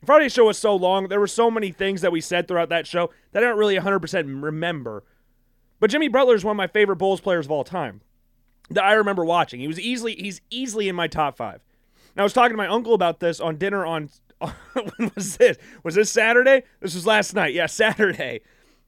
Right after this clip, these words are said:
And I also mentioned, like, so, like, Jamal Crawford being in there. I didn't watch him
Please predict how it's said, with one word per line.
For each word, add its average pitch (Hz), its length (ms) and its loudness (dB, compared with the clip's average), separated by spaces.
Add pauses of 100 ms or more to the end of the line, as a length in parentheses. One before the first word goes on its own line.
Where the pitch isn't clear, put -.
(1080)
And 196 120 -4
I 208 100 0
also 220 280 4
mentioned, 190 340 -2
like, 175 160 0
so, 185 100 -6
like, 165 160 0
Jamal 170 260 -2
Crawford 160 540 -4 (420)
being 180 280 -4
in 131 100 -6
there. 101 260 -10 (460)
I 247 140 2
didn't 233 260 -2
watch 202 340 -2
him 220 160 -4